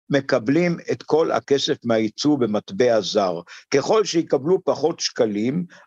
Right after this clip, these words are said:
על המטבע הזר, אז מצבם יהיה פחות טוב. עכשיו יש איזשהו סף. אומרים שאם הדולר יגיע לשלושה שקלים, פשוט הייצוא הישראלי בחלקו ייפסק. אי אפשר לייצא במחיר כזה. עכשיו יש לנו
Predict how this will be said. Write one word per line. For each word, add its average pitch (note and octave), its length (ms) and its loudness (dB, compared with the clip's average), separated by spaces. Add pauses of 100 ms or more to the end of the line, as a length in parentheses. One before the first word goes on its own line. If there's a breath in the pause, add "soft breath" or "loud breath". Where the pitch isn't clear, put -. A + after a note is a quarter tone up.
על E3 200 2
המטבע C3 540 0
הזר, A#2+ 360 0
אז C3+ 100 -4
מצבם F3 580 -2
יהיה F3+ 140 -2
פחות E3 400 -2
טוב. B2 240 0
עכשיו A3+ 300 0
יש G#3+ 180 0
איזשהו F3 480 2
סף. - 360 0 (480)
אומרים G3+ 400 0
שאם F3+ 580 -4 (880)
הדולר E3+ 440 2
יגיע D3 340 2
לשלושה D#3+ 520 -2
שקלים, G#3+ 560 -2 (460)
פשוט A#3 460 0 (420)
הייצוא F3+ 500 2
הישראלי F#3+ 440 0
בחלקו G#3 440 -2
ייפסק. F3+ 440 -2 (200)
אי C#4 160 2
אפשר C4 340 0
לייצא G#3+ 400 0
במחיר F#3 460 -2
כזה. A#2+ 240 2
עכשיו G3 280 0
יש - 160 -4
לנו A3+ 280 0